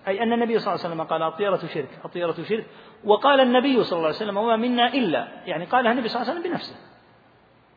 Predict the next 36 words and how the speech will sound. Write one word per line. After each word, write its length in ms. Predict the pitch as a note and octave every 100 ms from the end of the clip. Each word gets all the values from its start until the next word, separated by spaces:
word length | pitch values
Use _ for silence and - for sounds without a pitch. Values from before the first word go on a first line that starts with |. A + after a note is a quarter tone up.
| _ _ _ _ _ _ _ _
"ولكن 420 | G3+ G3 E3 D#3
الله 220 | D3 E3 D#3
يذهبه 400 | C#3+ D3 G3 G3+
بالتوكل". 520 | D3+ D3 C#3 - D3+ - _ _ _ _ _ _ _ _ _ _ - - _ _
ومنهم 500 | F#3+ B3+ A3+ A#3+ G#3
من 120 | G3
قال 400 | F#3 G3+ A3+ A#3 - - - - - - - _ -
إن 120 | F#3+
هذا 280 | E3+ G3+ F#3
ليس 220 | B3 -
من 300 | G#3 G#3 G#3+ -
حديث 320 | - F3+ F3
النبي 160 | F3 D#3
صلى 140 | E3
الله 100 | E3
عليه 100 | G3+
وسلم، 120 | F#3+
بل 40 | E3+
هو 160 | E3+
مدرج 440 | E3+ G3+ G3+ F#3+ G#3+
من 220 | G#3+ F3
كلام 280 | D#3 F3+ G#3
ابن 200 | F3+ E3
مسعود. 380 | D#3 C#3+ D#3+ - - - _ _ -
انتهى 300 | F#3+ A3 A#3
الحديث 400 | G3 F#3+ A3+ G3+
عند 220 | F3+ F3
قوله 340 | E3 G#3+ G#3
صلى 100 | E3
الله 120 | F#3+ D#3+
عليه 100 | E3
وسلم: 220 | G#3 F#3+
"الطيرة 400 | F3+ F3+ F3 D#3 D3+
شرك، 200 | A#3 G#3+
الطيرة 340 | F#3 G3+ G#3 E3+
شرك". 320 | D#3 G3 -